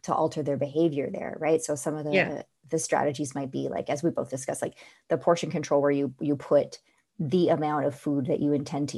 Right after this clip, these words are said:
Speaker 1: eat in a dish and then put the rest of the food away. <laughs> So you can't
Speaker 2: Yeah.
Speaker 1: just pick at it, or, like, like I do, having a regular schedule, um, of exactly the same foods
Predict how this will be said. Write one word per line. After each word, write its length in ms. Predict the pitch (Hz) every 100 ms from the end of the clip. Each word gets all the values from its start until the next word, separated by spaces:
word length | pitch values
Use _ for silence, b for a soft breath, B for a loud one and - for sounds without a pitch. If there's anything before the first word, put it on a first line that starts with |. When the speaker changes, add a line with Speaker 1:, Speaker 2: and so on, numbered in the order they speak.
| -
Speaker 1:
eat 320 | 135 - - _ _ _ _ -
in 180 | 175 165
a 80 | 147
dish 320 | 151 143 -
and 100 | 165
then 100 | 147
put 180 | 143 180
the 80 | 156
rest 200 | 147 -
of 40 | 156
the 60 | -
food 160 | 147
away. 300 | 127 147 139 - -
<laughs> 120 | - -
So 180 | - 233
you 120 | 240
can't 200 | - 190
Speaker 2:
Yeah. 160 | -
Speaker 1:
just 180 | 240 - B B B B
pick 220 | - 269 254
at 160 | 214
it, 160 | 196 180
or, 400 | 160 147 143 -
like, 240 | 147 139 -
like 220 | 160 151
I 160 | 151 156
do, 260 | 143 147 143
having 340 | 147 147 147
a 60 | 143
regular 380 | 143 147 147
schedule, 680 | 143 - 151 135 143 143 143 b b b -
um, 500 | 151 143 143 135 -
of 140 | 165 151
exactly 420 | 135 151 147 151
the 80 | 147
same 240 | 143 143
foods 540 | 131 143 139 139 -